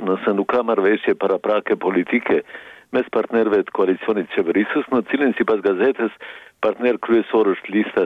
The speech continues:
Serbe, e cila e ka një kusht për ta mbështetur agjendën e P D K-s, A K-s dhe nismës, që është lëvizja përpara me themelimin e asociacionit komunave me shumicë serbe. Kësisoj, nëse partitë shqiptare ja hapin rrugën bashkisë komunave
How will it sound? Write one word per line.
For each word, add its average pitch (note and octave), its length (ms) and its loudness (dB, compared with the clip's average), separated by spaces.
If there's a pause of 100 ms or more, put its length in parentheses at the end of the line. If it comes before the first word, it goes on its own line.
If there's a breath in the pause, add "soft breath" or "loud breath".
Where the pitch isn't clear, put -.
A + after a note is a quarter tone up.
Serbe, A#2 380 2 (420 loud breath)
e - 120 -2
cila A#2 200 2
e - 80 -4
ka A#2+ 160 0
një G#2 160 0
kusht - 320 0
për - 360 0
ta G#2 200 2
mbështetur F#2 560 0
agjendën F#2+ 400 0
e F2 80 0
P - 160 -2
D G#2 160 0
K-s, G#2 240 0
A F#2+ 240 4
K-s G#2 240 0
dhe F2 160 2
nismës, A#2+ 420 0 (540 loud breath)
që C#3 160 0
është - 160 -2
lëvizja A2+ 480 2
përpara A2 400 0
me G#2 140 0 (100)
themelimin G#2 400 0
e G#2 80 4
asociacionit G2 720 -2
komunave G#2 480 0
me F2 80 2
shumicë F2+ 400 -2
serbe. - 300 -2 (500 loud breath)
Kësisoj, A#2 560 2
nëse A2+ 320 0
partitë A#2 460 -2
shqiptare A#2 480 2
ja F2+ 160 4
hapin A#2 340 0
rrugën A2+ 380 2
bashkisë G#2 420 -2
komunave B2+ 380 0